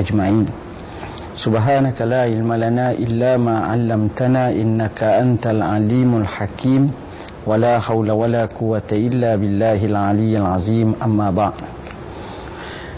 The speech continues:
Alhamdulillah. Pertamanya, Marilah sama-sama kita mengucapkan syukur pada Allah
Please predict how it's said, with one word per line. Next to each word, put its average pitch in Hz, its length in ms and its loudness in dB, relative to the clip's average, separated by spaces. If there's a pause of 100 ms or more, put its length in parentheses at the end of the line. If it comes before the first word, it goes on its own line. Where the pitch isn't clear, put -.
Alhamdulillah. 120 840 2 (960)
Pertamanya, 117 800 0 (600)
Marilah 117 400 2
sama-sama 117 720 0
kita 117 400 0
mengucapkan 107 720 0
syukur 127 560 0
pada 101 240 -2
Allah 107 400 0